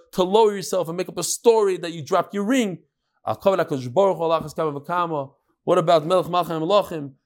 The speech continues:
Apku lemigdalei." So they brought him out to kill him. Amar lu imei. So the mother said, "At least Yehavu Nahalei Benashke Purta. Let me kiss him a little bit. A two and a half year old is going to die.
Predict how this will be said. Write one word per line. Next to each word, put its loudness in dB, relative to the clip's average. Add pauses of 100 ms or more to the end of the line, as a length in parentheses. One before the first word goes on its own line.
(160)
Apku 2
lemigdalei." -2 (760)
So -6
they 0
brought 2
him -4
out -2
to -12
kill -2
him. -4
Amar -2
lu 0
imei. 0 (180)
So -14
the -6
mother -4
said, -2 (220)
"At 0
least -2 (120)
Yehavu 2
Nahalei 0 (200)
Benashke -2
Purta. -2
Let 2
me 0
kiss 0
him 2
a 2
little 4
bit. 0
A -6
two -2
and 2
a 4
half 0
year 4
old 2
is -10
going 0
to -4
die. 2